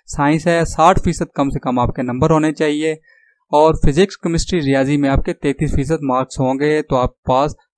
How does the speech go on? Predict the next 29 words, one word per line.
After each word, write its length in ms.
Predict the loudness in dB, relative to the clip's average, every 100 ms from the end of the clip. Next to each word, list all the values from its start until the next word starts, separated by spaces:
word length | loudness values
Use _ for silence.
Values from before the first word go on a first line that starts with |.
| 0
आप 260 | 0 0
इस 120 | -4 -2
पे 60 | -4
अप्लाई 280 | -2 -4 -4
कर 160 | -4 -6
सकते 300 | -8 -6 -4
हैं। 60 |
और 100 | -2
इंग्लिश 320 | 0 0 0 0
में 80 | 0
आपके 240 | -2 -6
कम 180 | -4 -6
से 120 | -4
कम 160 | -6 -4
फ़ोर्टी 260 | -2 -4 -4
सेवन 300 | -6 -6 -6
परसेंट। 340 | -8 -10 -14 -20 _ _ -14 -8
अच्छा, 160 | -4
उसके 180 | -4 -2
बाद 220 | -2 -2 -4
पीएफ़ 460 | -4 0 0 -2 -4
and 240 | -4 -2
डीआई 300 | 0 0 0
की 120 | -2
पोस्टें 360 | 0 2 2 -4
हैं, 200 | -4 -6 -8 _ _ _ _
इसमें 480 | 0 0 0 -2 -4 -8 _ _
भी 160 | -2 0
सेम 340 | -2 0 0